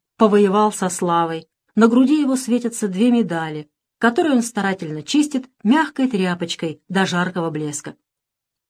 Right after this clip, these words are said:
С Сергеем Ильичем у них трогательная дружба, и они часто вечерами беседуют, сидя на заваленке. А плетень вокруг дома Сергея Ильича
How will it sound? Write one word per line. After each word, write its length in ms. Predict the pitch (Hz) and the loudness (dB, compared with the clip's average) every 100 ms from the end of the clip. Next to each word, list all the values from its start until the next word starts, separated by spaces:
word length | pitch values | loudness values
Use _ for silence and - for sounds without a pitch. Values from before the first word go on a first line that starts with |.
| _ | _
С 100 | - | -2
Сергеем 440 | 262 262 349 330 277 | 2 4 4 4 2
Ильичем 420 | 247 247 302 269 | 2 0 0 2
у 60 | |
них 260 | 262 254 - | 4 4 2
трогательная 640 | 240 269 254 240 233 233 | 0 0 0 0 2 2
дружба, 460 | 208 220 180 147 147 _ | 2 -2 -2 -6 -12 _
и 100 | 214 | 2
они 200 | 220 214 | 4 4
часто 360 | 220 302 294 190 | 2 -2 -2 -4
вечерами 460 | 170 185 208 233 165 | -8 -4 -2 0 -2
беседуют, 680 | 143 - 269 254 254 247 _ | -6 -4 -2 2 0 -2 _
сидя 340 | - - 185 | -8 -4 -2
на 80 | 175 | -2
заваленке. 680 | 156 160 147 147 143 - - _ _ - | -4 -6 -6 -8 -10 -14 -16 _ _ 2
А 140 | 196 | 2
плетень 640 | 196 202 202 240 226 185 _ | 4 0 0 2 2 0 _
вокруг 400 | 170 190 214 196 | -4 0 0 2
дома 220 | 185 196 | 2 2
Сергея 380 | 185 190 175 196 | 0 -4 -2 0
Ильича 460 | 180 175 - 226 | 0 -4 -2 -2